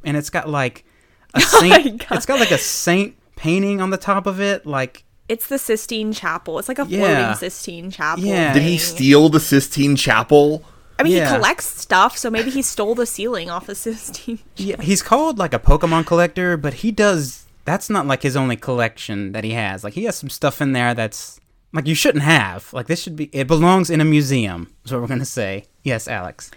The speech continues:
Speaker 2: Can I go back just for a second? 'Cause I, like, we didn't talk about Slowking. Like, Slowking opens up this movie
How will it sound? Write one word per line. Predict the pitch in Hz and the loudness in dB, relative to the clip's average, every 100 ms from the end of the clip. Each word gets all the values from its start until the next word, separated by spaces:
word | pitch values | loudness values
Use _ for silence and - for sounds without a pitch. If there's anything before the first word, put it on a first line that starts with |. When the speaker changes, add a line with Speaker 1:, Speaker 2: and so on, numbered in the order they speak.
| - - | -20 -4
Speaker 2:
Can | 339 | 0
I | 466 | 4
go | 539 370 | 4 4
back | 190 214 | 4 2
just | - 226 - - | -2 -8 -10 -8
for | 233 | -6
a | 220 | -2
second? | 202 202 202 226 | -2 -2 -2 -2
'Cause | 226 214 - | -6 -6 0
I, | 226 277 294 262 - _ | 2 2 0 -4 -8 _
like, | 226 220 - | -4 -2 -4
we | 247 269 | -4 -2
didn't | 349 311 | -4 -2
talk | 233 226 | 0 0
about | 226 208 190 185 - _ _ | 2 0 2 -2 -6 _ _
Slowking. | - - - - 190 185 180 175 139 101 | -10 -8 -10 -8 -4 -4 -4 -10 -12 -6
Like, | 226 | -6
Slowking | - 269 285 359 285 | -2 2 2 2 0
opens | 220 220 208 | -2 -2 -4
up | 196 - | -6 -6
this | 175 175 - - - | -12 -12 -16 -20 -14
movie | 196 170 127 113 104 | -10 -10 -8 -10 -10